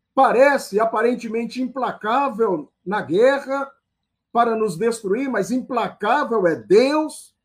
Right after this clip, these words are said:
porque é o Senhor poderoso em toda guerra, que nunca perdeu uma batalha.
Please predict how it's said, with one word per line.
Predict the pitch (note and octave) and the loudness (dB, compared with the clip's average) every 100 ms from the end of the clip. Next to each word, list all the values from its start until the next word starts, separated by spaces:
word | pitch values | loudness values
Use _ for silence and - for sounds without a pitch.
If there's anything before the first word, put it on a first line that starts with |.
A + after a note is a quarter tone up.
| _ _ _ - | _ _ _ -8
porque | F#3+ G#3+ | -4 -2
é | |
o | A3+ | -4
Senhor | - A3 E3+ D3+ A#3 C4+ F#3+ | -2 -2 0 2 4 4 2
poderoso | A3 G#3 E3+ D3 A3 B3+ - F#3+ | -4 -2 0 2 4 4 0 -2
em | E3 B2+ - | -4 -6 0
toda | G3+ B3+ G#3 F3 - _ _ _ - | 2 2 0 -8 -8 _ _ _ 0
guerra, | D#3 A3 B3+ C4+ A#3+ C4 B3+ _ _ _ | 2 4 2 0 -6 -8 -10 _ _ _
que | G3+ | -8
nunca | G3+ D4 D#4+ - | 0 0 2 -4
perdeu | - F#3 D#3+ G3 | -2 -4 -4 -6
uma | F#3 | -4
batalha. | E3 C3+ D#3+ F3 F#3 | -6 -6 -6 -4 -4